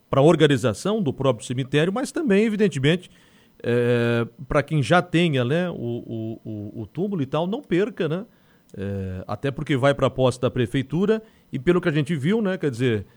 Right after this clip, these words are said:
quarenta por cento, falta ainda uma, uma, uma boa quantidade, né, secretário?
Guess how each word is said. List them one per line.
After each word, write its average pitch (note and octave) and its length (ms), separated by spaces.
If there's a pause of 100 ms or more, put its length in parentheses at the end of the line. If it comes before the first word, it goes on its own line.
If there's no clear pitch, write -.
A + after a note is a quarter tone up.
(380)
quarenta C#3 360
por E3 160
cento, D3+ 300
falta E3 320
ainda D#3 260
uma, E3 460
uma, B2+ 400
uma A#2+ 180
boa C3+ 200
quantidade, D3+ 560
né, B2 100
secretário? F#2+ 460